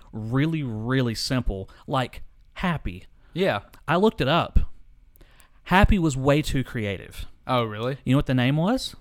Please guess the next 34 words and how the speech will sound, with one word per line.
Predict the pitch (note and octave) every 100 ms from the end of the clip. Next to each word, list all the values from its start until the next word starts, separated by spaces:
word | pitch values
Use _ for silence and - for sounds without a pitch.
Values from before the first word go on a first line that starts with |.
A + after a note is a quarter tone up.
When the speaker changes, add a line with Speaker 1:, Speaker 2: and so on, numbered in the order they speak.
| -
Speaker 2:
Smile? | - A#2+ G#2+ B2 - -
Speaker 1:
Smiley. | - - E3 D3 A#2+ F#2 - -
Speaker 2:
Smiley? | - - A2 A#2+ C3 C3+ B2+ - - - _ - -
Speaker 1:
It's | E3+ -
like | A3
naming | F#3+ G3+ E3+
a |
dog | C3+ D#3 G3+ D#3+ C#3+
Barky. | A3 B3 - F#2 -
<laughs> | - - D5+ - F#3+ - E3+ C#3
Speaker 2:
Right? | E3 G3 - -
Speaker 1:
Yeah. | B3+ C3+ B2+ - - - - - - - - -
Speaker 2:
Or | A#3+
just | B3 - -
Doggy. | B2 D3+ B2 A#2+ - - - - - -
Speaker 1:
Doggy. | F#3+ G#3 - A2+ -
Speaker 2:
'Cause | - D3
that's | C#3+
what | D#3
it | A#2+
is. | B2+ A2+ A2+ - - - -
Speaker 1:
It's | F#3 G3+
a |
doggy. | F3 E3 D#3 G#2+ G2 - - -
Speaker 2:
It's | C#3 F3
a |
smiley. | - F#3 E3 G2+ G2 - - -
Speaker 1:
It's | D#3+ D3 -
a |
smiley. | - - - A#2+ F#3 - F#3 F3
<laughs> | - F3 - F#3 - - -
Speaker 2:
If, | C#3 F3+
if | D3+
it, | E3+